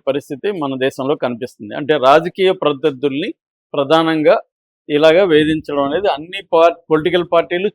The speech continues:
చేస్తున్నాయి. ఏ పొలిటికల్ పార్టీ కూడా శుద్ధపోసేం కాదు, అన్ని పొలిటికల్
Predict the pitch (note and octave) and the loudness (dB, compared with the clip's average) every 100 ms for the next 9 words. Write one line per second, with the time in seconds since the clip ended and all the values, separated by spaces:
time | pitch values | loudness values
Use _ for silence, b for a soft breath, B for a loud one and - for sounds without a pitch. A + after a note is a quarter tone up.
0 | E3+ D#3 - B2 G#2 - C#3 D#3 E3 E3 | 0 0 -2 -12 -12 0 0 0 -4 0
1 | F3 D#3 D#3+ - D#3 F3 - D3+ D#3 D3+ | -2 -2 -4 -2 -4 -4 -6 -4 -4 -2
2 | D#3+ - C#3+ B2+ A#2+ G2+ _ _ b _ | -2 -2 -4 -4 -4 -6 _ _ b _
3 | _ C#3 D#3 D#3 E3+ D#3+ E3+ | _ -4 -2 -2 -2 -2 -4